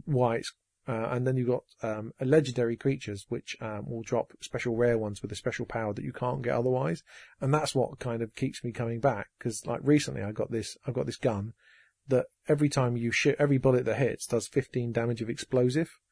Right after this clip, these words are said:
damage. So it'll hurt the enemies around it as well, but, um, it also means that every time you kill something with it, generally their limbs come off, which is hilarious. Um,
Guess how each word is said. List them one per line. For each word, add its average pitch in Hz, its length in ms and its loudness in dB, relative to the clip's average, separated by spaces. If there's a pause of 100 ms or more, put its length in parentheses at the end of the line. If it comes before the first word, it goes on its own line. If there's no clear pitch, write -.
(260)
damage. 139 400 0
So 117 440 2 (360)
it'll 127 220 2
hurt 143 240 4
the 123 80 0
enemies 113 240 -4
around 123 320 0
it - 60 -4
as 110 100 -8
well, 101 260 2
but, 110 240 -2 (160)
um, 110 360 -6 (140)
it 135 140 0
also 135 260 4
means 117 220 -4
that 120 100 2
every 135 220 0
time 117 220 -2
you 113 100 -4
kill 147 180 6
something 104 240 -2
with 104 140 -2
it, - 120 -4
generally 113 360 0
their 107 180 -2
limbs 117 380 0
come 101 180 -6
off, 95 240 -8 (460)
which - 160 -2
is 110 160 0 (100)
hilarious. 107 680 -2 (360)
Um, 120 380 4